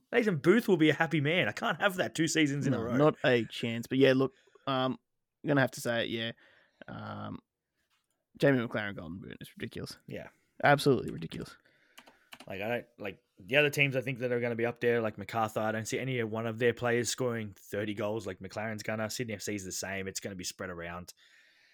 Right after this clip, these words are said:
Speaker 1: Victory, it'll be spread around Mariners. Yeah, it's just
Speaker 2: Um,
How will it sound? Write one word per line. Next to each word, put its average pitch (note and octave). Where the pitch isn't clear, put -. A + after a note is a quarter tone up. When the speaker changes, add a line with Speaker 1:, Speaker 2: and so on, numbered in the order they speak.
Speaker 1:
Victory, A2
it'll G#2+
be G#2+
spread A2+
around G#2
Mariners. G2+
Yeah, B2+
it's B2+
just -
Speaker 2:
Um, A2+